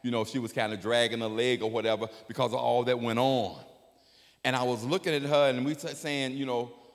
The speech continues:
"Lord, you know, we want God to restore her and build her and all of that, that type of stuff and put her back to, you know, what we saw before." And that's,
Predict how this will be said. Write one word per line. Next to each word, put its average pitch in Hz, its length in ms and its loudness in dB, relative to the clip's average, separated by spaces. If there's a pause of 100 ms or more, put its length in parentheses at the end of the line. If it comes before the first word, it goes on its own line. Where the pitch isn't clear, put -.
(140)
"Lord, 131 360 0
you 127 80 -4
know, 120 80 -2
we 120 120 -4
want 135 240 -2
God 131 220 2
to 139 40 -6
restore 143 460 2
her 143 140 2
and 123 180 -2
build 135 240 2
her 135 140 6
and 127 100 0
all 135 220 0
of 139 60 -2
that, 139 340 -2
that 120 120 -2
type 123 160 0
of 123 60 -10
stuff 123 220 -2
and 110 180 -8
put 160 120 -4
her 147 100 2
back 143 260 0
to, 135 160 0
you 139 100 -4
know, 123 220 0 (220)
what 147 140 4
we 147 80 0
saw 160 260 -2
before." 147 400 -4
And 139 80 -4
that's, 143 120 -10